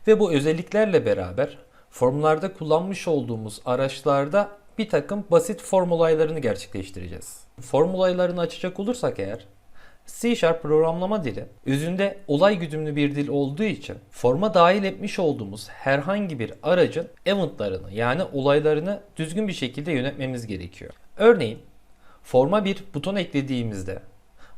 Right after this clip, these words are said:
butonla etkileşim kurduğumuz andan itibaren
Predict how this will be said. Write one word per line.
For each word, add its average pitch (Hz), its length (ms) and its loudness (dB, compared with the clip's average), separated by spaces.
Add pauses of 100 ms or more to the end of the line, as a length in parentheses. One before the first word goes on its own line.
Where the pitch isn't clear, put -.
butonla 202 360 -2
etkileşim 165 600 -4
kurduğumuz 170 580 -4
andan 156 300 0
itibaren 104 680 -6